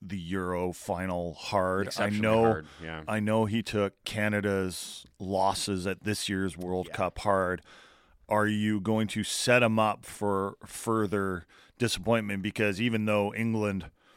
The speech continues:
Speaker 1: are into the quarterfinals and have been impressive in three of their four games, and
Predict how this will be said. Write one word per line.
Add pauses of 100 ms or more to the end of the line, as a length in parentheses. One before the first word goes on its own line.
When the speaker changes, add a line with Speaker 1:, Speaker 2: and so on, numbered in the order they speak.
(600)
Speaker 1:
are
into
the
quarterfinals
and (100)
have
been
impressive
in
three
of
their
four
games,
and